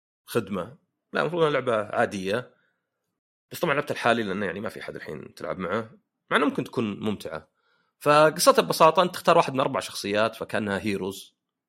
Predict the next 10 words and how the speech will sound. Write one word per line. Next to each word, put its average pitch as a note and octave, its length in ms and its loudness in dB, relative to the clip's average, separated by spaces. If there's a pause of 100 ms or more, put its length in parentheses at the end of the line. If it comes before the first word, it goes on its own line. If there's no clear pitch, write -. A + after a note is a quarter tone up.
(120)
ما G#2 100 -4
هم G2 220 -2
يعني E2 480 -8 (960)
شكل G2+ 340 -4
بس، G2+ 340 -6
لا، A2 100 2
كل - 160 -2
واحد G#2+ 220 2
له G#2 200 -4
قوة. G#2 480 0